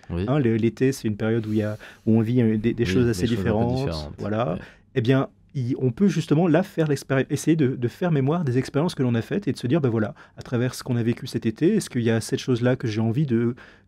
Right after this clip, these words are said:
Speaker 2: que j'ai, enfin, que j'ai fait de manière, euh, inattendue et que j'aimerais continuer à, à vivre ? Est-ce qu'il y a tel, tel aspect de moi-même aussi que j'ai, que j'ai découvert
Speaker 1: Que
Speaker 2: et
Speaker 1: j'ai
Speaker 2: qui me
Speaker 1: découvert, ouais.
Speaker 2: Voilà.
Speaker 1: Certaine liberté intérieure.
Speaker 2: Mmh, tout à fait.
Speaker 1: Corinne.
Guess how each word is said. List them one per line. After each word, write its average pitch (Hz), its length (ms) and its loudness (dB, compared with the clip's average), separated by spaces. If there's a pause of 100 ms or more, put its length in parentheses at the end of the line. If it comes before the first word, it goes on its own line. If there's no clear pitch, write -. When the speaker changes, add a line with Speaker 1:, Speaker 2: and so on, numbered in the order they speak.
(240)
Speaker 2:
que 151 80 2
j'ai, 131 160 2
enfin, 117 200 0 (180)
que 127 80 -4
j'ai 123 120 2
fait 143 140 0
de 123 40 2
manière, 117 320 2
euh, 120 280 -6 (100)
inattendue 139 580 2 (220)
et 120 60 -2
que 120 120 -2
j'aimerais 123 300 2
continuer 131 460 0
à, 110 140 0
à - 180 -8
vivre ? 160 460 -6
Est-ce - 160 -10
qu'il 120 140 -4
y 117 60 4
a 110 320 0 (400)
tel, 113 600 2
tel 117 260 0
aspect 165 340 2
de 170 40 2
moi-même 127 320 2
aussi - 200 -4
que - 140 -8
j'ai, 110 180 -4
que 120 120 -4
j'ai 113 100 0
découvert 110 380 0
Speaker 1:
Que 95 40 -2
Speaker 2:
et 90 40 0
Speaker 1:
j'ai 95 60 -2
Speaker 2:
qui 110 60 0
me 110 60 2
Speaker 1:
découvert, 107 420 0
ouais. 113 160 -4
Speaker 2:
Voilà. 110 280 -4
Speaker 1:
Certaine 95 320 0
liberté 92 360 -2
intérieure. 85 500 -2 (160)
Speaker 2:
Mmh, 175 60 0
tout 196 60 4
à 160 80 4
fait. - 60 -6 (160)
Speaker 1:
Corinne. 117 540 2